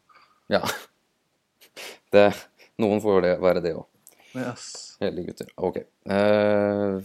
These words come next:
Speaker 1: mer trøbbel. Det her er jo litt mer rykter, da. Det er et rykte som dukket opp på Twitter for et par dager siden,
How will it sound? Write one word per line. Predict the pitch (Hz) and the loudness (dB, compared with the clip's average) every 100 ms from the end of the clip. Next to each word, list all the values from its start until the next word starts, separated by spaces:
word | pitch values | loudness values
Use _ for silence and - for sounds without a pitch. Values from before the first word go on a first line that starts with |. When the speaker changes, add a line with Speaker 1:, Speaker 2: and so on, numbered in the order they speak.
| 104 - | -10 -6
Speaker 1:
mer | 95 113 196 - - _ _ - | 2 4 2 0 -20 _ _ -2
trøbbel. | 127 127 185 240 - _ _ - - _ - | 2 4 4 0 -10 _ _ -20 -20 _ 2
Det | 110 | 6
her | 113 123 | 8 8
er | 117 104 | 8 4
jo | 104 | 2
litt | 101 - | -2 -6
mer | 98 92 90 104 | -2 -2 -2 -4
rykter, | 104 - - - 120 127 | -4 -8 -20 -4 2 2
da. | - _ | 0 _
Det | - 92 | -12 -2
er | 95 | 0
et | 90 98 | 0 -4
rykte | - 82 | -8 -12
som | 90 87 87 | -10 -10 -8
dukket | 85 - 117 | -8 -6 -4
opp | - - - | -6 -10 -12
på | 85 | -8
Twitter | 82 - 82 80 | -10 -8 -8 -6
for | - | -8
et | 87 | -6
par | 85 | -4
dager | 85 78 | -4 -6
siden, | 85 139 | -10 -10